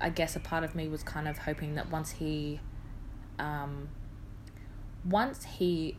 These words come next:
read all of that and believed all of that, then maybe he would just jump in, because that's ideally what I want. I am not the kind of person to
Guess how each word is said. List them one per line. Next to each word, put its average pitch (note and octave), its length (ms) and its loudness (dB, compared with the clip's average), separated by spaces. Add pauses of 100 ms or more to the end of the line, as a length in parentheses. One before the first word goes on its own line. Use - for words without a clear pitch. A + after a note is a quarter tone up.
read D#3 480 4
all F3 180 6
of F3 140 2
that F#3 280 4 (480)
and D#3 160 0
believed D3 540 2
all C4+ 200 8
of C4+ 120 2
that, C#4 260 4
then F3+ 160 4
maybe E3 320 4
he E3 180 0
would D3+ 300 -2
just - 240 -4
jump D#3 180 0
in, F#3 240 2 (720)
because F#3 260 4
that's - 380 2
ideally E3 540 4
what F#3 160 2
I D#3+ 80 4
want. D#3 500 0
I E3+ 440 4 (400)
am G3 220 8
not G#3+ 260 4
the A3+ 40 2
kind A3+ 220 2
of A3+ 100 -2
person F#3+ 320 2
to F3 140 0